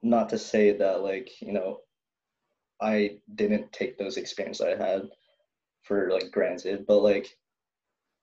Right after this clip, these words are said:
it's definitely something that I needed and wanted, and what I've been looking for, honestly, since I joined, like, my second year. And it's been fun. It's like,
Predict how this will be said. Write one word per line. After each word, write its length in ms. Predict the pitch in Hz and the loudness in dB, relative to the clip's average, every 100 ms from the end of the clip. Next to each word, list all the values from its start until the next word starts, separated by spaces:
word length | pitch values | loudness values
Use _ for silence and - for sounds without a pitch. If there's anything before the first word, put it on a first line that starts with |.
| - | -2
it's 240 | 113 107 | -2 -2
definitely 400 | - 113 - 120 | 2 4 4 2
something 340 | 113 117 113 107 | 4 2 4 6
that 100 | 104 | 6
I 80 | 101 | 4
needed 440 | 98 101 - - - | 0 -2 -4 -8 -8
and 180 | 104 101 | -6 -2
wanted, 360 | 101 98 90 - _ _ _ _ _ - | 0 0 -4 -10 _ _ _ _ _ -10
and 340 | 101 98 107 | -8 -8 -2
what 120 | 101 | 4
I've 120 | 104 104 | 4 6
been 160 | 110 | 8
looking 260 | 127 127 104 | 6 4 0
for, 220 | 90 92 | 0 2
honestly, 580 | 95 98 95 92 95 95 - | 2 2 -2 -2 -2 -2 -10
since 380 | - 101 98 - | -4 -4 -2 -4
I 120 | 101 | -4
joined, 280 | 95 98 95 | -2 -2 -2
like, 160 | 92 | -6
my 80 | 92 | -8
second 380 | 90 101 95 95 | -2 0 0 -2
year. 240 | 92 95 - _ _ _ _ _ | -6 -6 -10 _ _ _ _ _
And 420 | - 98 95 92 - _ _ _ _ _ - | -4 0 0 -4 -14 _ _ _ _ _ -4
it's 160 | - - | -4 2
been 180 | 294 | 2
fun. 500 | - - 165 262 214 - _ _ | 2 4 4 4 0 -8 _ _
It's 200 | - 127 | -2 4
like, 280 | 139 135 - | 6 4 2